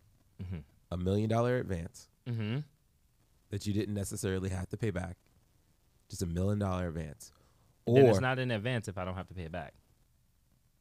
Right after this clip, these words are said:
Speaker 2: Hold on, you'll, you'll get what I mean in the second part.
Speaker 1: Okay.
Speaker 2: Uh,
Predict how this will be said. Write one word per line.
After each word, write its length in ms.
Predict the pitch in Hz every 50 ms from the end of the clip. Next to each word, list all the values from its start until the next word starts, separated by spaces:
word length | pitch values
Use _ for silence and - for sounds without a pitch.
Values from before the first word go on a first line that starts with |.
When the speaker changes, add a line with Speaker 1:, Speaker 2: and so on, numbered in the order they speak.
| _ _ _ _ _ _ _ _ _ _ _ _ - -
Speaker 2:
Hold 120 | 90 85
on, 60 | 82 87 87
you'll, 120 | 87 87 85 -
you'll 140 | 92 92
get 140 | 90 92 90
what 120 | 87 85 87
I 40 | 85
mean 200 | 85 85 85 85
in 80 | 85
the 60 | 85 87
second 260 | - 90 87 87 80
part. 200 | - 90 87 - _ _ - -
Speaker 1:
Okay. 240 | 160 143 135 151 - _ _ - -
Speaker 2:
Uh, 320 | 107 104 98 90 80